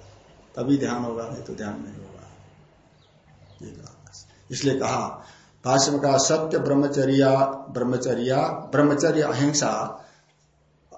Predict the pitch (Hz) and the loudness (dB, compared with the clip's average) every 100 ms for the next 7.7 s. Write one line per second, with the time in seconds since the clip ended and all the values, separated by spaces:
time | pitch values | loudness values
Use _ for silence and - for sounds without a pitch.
0 | - _ - 147 175 - 160 170 165 151 | -20 _ 2 6 6 6 2 2 2 4
1 | 147 156 147 123 127 139 143 143 143 - | 4 4 2 0 0 2 2 2 0 0
2 | 131 135 139 - 127 123 139 135 143 143 | 0 -2 -4 -4 -6 -4 -4 -2 -2 -4
3 | 147 - - 127 127 131 135 135 135 131 | -8 -18 -14 -6 -2 2 2 4 2 0
4 | - 139 131 127 - - 131 156 160 123 | -2 -2 0 0 -4 -2 4 6 6 4
5 | 110 - 131 139 131 123 123 127 131 127 | 0 -8 -4 -2 0 -2 -2 -4 -4 -6
6 | 123 110 127 123 123 143 123 - - 170 | -6 -8 -8 -4 -2 -2 -2 -6 -8 -4
7 | 160 160 123 120 - - | -2 -2 -2 -8 -12 -16